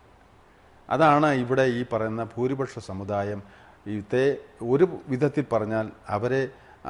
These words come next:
അസംഘടിതരാക്കി ഇട്ടിരിക്കുന്നതിൻ്റെ ഒരു പ്രധാന വിഷയം. ഈ സംവരണം അതുപോലുള്ള കാര്യങ്ങളെ ചൊല്ലി ഇവർ വിഘടിച്ച് എന്നും നിൽക്കണം എന്നൊരാഗ്രഹം പലർക്കുമുണ്ട്.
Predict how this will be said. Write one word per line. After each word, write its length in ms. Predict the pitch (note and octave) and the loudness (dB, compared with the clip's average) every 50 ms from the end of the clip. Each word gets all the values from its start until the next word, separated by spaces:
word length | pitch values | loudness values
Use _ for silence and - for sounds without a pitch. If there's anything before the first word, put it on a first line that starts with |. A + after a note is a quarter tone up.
| F2 G2+ | -4 -4
അസംഘടിതരാക്കി 1080 | G#2 - - - - D#3 E3 E3 D3+ D3 D#3 D#3 C#3+ C#3+ B2+ B2+ A#2+ A#2 A2 - - A2 G2+ G2 | -4 -6 -2 2 2 2 4 2 0 2 2 4 4 6 6 6 4 4 2 0 -6 -8 -8 -8
ഇട്ടിരിക്കുന്നതിൻ്റെ 680 | G2 A#2 G#2+ A2+ G#2+ G#2 G#2 G#2 G#2 F#2+ G2+ F#2 G2+ F#2+ | -8 -6 -6 -6 -6 -6 -8 -8 -8 -8 -8 -6 -6 -6
ഒരു 80 | F#2 F#2 - | -6 -6 -10
പ്രധാന 340 | F2 F2 - A2 A2 A#2 A#2+ A2 F#2 | -12 -8 -6 -4 -4 -4 -4 -6 -8
വിഷയം. 340 | F2+ - - - F#2 F2+ F2 F2 - - - - - - - A#2+ C3 | -10 -12 -12 -12 -10 -10 -10 -12 -16 -20 -20 -20 -18 -10 -4 -2 0
ഈ 40 | C#3 C#3+ C3+ - - - - | 0 0 -2 -4 -8 -10 -4
സംവരണം 500 | A2+ A2+ B2 C#3 D3+ E3 E3 D#3+ D#3+ D#3 D3+ - - - | -4 -2 0 2 2 4 4 4 2 0 0 -4 -8 -6
അതുപോലുള്ള 380 | A2+ B2+ B2 C3+ C3 B2+ B2 A#2 - A2+ | -4 -2 0 0 0 0 0 0 0 0
കാര്യങ്ങളെ 420 | G#2+ G#2+ A2 A#2 A#2 A#2 A#2 G#2+ - - | 0 0 0 -2 -4 -4 -4 -6 -6 -6
ചൊല്ലി 200 | G#2 G2 F#2+ G2+ F#2+ F#2 | -8 -8 -6 -8 -6 -6
ഇവർ 120 | G#2 G2 G2 F2+ | -6 -6 -6 -8
വിഘടിച്ച് 380 | G2 G2 A#2 A#2 B2 A#2 - G#2 G2 | -8 -8 -6 -6 -6 -6 -6 -8 -8
എന്നും 340 | G2+ A#2+ C3+ D3 D#3 D#3 C#3 A#2 G#2+ | -6 -4 -4 -2 0 0 0 -2 -4
നിൽക്കണം 360 | G2+ - - - B2+ - F#2+ F2 - - - - - - | -6 -6 -4 -4 -2 -2 -4 -6 -10 -18 -20 -16 -12 -10
എന്നൊരാഗ്രഹം 760 | G#2 A2+ A2+ G#2+ G2+ F#2+ G2 G#2+ G#2+ - - - A2 G2+ D2+ - - - - - - - - | -6 -2 0 2 4 4 4 4 4 2 0 0 -2 -6 -8 -12 -16 -20 -20 -20 -20 -8 -4
പലർക്കുമുണ്ട്. 680 | G2 G2+ G2+ G#2 F#2 - - F2 C2 B1+ C2+ - - | -4 -2 -2 -4 -6 -8 -12 -16 -16 -16 -18 -18 -20